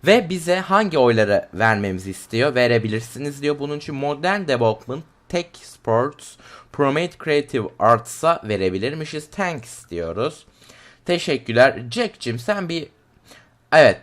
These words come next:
şu anda take type shower diyor. Take quick. Nasıl oluyor bilmiyorum. Geldi mi ki suyumuz bizim?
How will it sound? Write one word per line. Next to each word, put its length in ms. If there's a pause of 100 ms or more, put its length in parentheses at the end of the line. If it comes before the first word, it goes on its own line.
şu 400
anda 540 (100)
take 280
type 400
shower 680
diyor. 160
Take 300 (120)
quick. 580 (460)
Nasıl 300
oluyor 440
bilmiyorum. 600 (180)
Geldi 380
mi 120
ki 100
suyumuz 460
bizim? 300